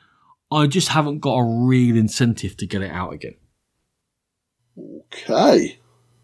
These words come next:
Speaker 1: Now, we started off with three mediocre games there. What is going on?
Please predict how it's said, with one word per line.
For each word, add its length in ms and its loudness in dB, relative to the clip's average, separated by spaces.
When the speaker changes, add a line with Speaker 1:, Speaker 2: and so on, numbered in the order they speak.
Speaker 1:
Now, 100 2
we 120 4
started 420 2
off 160 0
with 180 -2
three 260 0
mediocre 1300 0
games 400 -2
there. 180 -4
What 280 2
is 80 -4
going 380 -2
on? 320 0